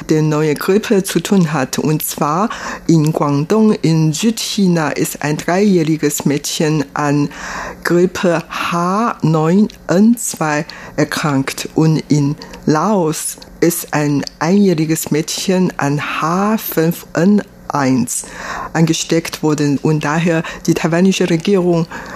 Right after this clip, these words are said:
hat dann allen Bürgern daran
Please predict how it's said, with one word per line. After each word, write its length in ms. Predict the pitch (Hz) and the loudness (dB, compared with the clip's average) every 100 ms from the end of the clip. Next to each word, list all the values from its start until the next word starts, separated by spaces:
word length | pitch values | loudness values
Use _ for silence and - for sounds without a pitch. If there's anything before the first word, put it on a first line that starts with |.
| - | -8
hat 360 | - 151 - - | -6 -4 -4 0
dann 260 | 180 175 - | 2 2 0
allen 480 | 143 143 147 139 127 | -2 0 0 0 0
Bürgern 560 | 147 165 185 196 180 170 - - - | 0 2 2 2 2 -2 -16 -14 -2
daran 400 | 151 147 151 156 | -2 0 0 0